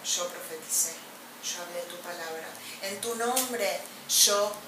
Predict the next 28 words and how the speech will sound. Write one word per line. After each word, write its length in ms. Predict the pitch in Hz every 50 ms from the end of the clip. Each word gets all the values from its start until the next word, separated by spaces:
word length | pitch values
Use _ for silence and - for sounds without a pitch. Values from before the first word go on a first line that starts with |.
| - -
sané 480 | - - 196 190 196 196 202 208 208
a 60 | 202
los 200 | 202 190 185 180
enfermos. 580 | 185 180 175 - 180 175 170 165 160 165 - - -
En 180 | 208 214 240
tu 140 | 240 262 262 269
nombre 520 | 320 359 359 359 311 277 240 214 196 -
yo 160 | - - 208 208
eché 260 | 196 - 214 220 214
fuera 540 | - - - 240 240 240 220 214 208 214 214 - - 180
los 100 | 180 175 -
demonios". 640 | 180 175 170 170 165 160 160 156 151 - - - - - - - - - - - -
El 80 | - -
Señor 360 | - - - - 170 170 -
los 160 | - - - -
va 80 | -
a 100 | - - 480
mirar 180 | 480 587 571 -
y 240 | - - - - - -
les 100 | - - -
va 80 | -
a 20 | -
decir, 260 | - - - - - -
"Yo 220 | - - - - - - -
no 80 | - - - - - -
te 60 | - - -
conozco". 720 | - - - - - - - - - - - - - - 320
¿Es 100 | 320